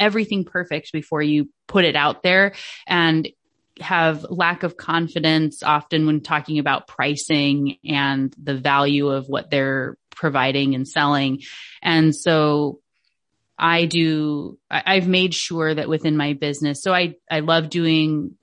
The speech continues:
corporate consulting, and that's a big part of direct time with me.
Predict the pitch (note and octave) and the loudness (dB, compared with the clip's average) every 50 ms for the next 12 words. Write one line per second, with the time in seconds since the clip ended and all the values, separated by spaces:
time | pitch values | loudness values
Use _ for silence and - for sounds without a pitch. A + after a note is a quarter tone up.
0 | _ _ - - - G3+ F#3+ - D#3+ - - G3 F#3 E3 - F#3 F3 F3 F3 - | _ _ -10 -2 -2 0 0 0 -4 -4 -2 -4 -4 -2 -2 -2 -4 -2 -2 0
1 | F3 E3 E3 E3 D#3+ D#3+ D3+ C#3 D3 D3 C#3+ C#3+ - D#3+ D3 - E3 D#3+ D3 - | 2 4 4 4 4 2 0 -2 -2 -2 -4 -4 -4 -6 -4 -2 -2 -4 -2 0
2 | E3+ D#3+ D#3 D3+ C#3+ C3+ - - D3 - D3+ D3 D3+ D#3 - - - - E3 D3+ | 0 0 2 2 0 -2 -6 -10 -4 -2 0 0 0 -2 -2 -8 -4 -2 0 2
3 | D3+ D3+ D3 D3 D3 - _ - D3 D#3 D#3+ D#3+ E3 F3 F#3+ G3+ - | 2 2 0 0 -4 -8 _ -6 -2 2 2 2 2 2 0 -2 -6